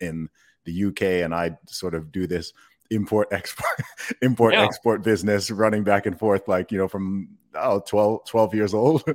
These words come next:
Speaker 1: <laughs> or whatever I was doing. And I've noticed that with a lot of people who in their, in their older years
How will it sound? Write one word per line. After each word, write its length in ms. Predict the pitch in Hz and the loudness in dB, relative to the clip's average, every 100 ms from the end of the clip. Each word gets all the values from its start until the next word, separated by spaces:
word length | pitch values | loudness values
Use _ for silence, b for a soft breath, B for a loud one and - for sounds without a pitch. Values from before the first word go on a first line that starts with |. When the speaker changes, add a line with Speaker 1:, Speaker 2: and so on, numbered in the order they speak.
| - - | -8 -20
Speaker 1:
<laughs> 240 | - - | -18 -6
or 140 | 101 | -2
whatever 360 | 101 104 104 101 | 0 2 2 2
I 80 | 95 | 2
was 160 | 98 | 0
doing. 320 | 78 101 113 113 | 0 0 2 0
And 160 | 95 | -2
I've 240 | 85 95 92 | -2 -2 0
noticed 380 | 101 98 95 | 0 0 -2
that 200 | 95 90 - _ _ | -4 -4 -6 _ _
with 160 | 104 107 | -2 0
a 40 | |
lot 200 | 101 98 | 0 0
of 80 | 95 | -2
people 300 | - 87 87 | -6 -8 -6
who 320 | 85 92 87 87 | -4 -2 -2 -4
in 200 | 87 87 | -6 -4
their, 240 | 85 85 - | -4 -6 -8
in 100 | 87 | -8
their 180 | 87 87 _ _ | -6 -6 _ _
older 300 | 104 98 90 | -4 -4 -2
years 640 | 85 85 90 87 85 78 | -4 -4 -4 -4 -6 -8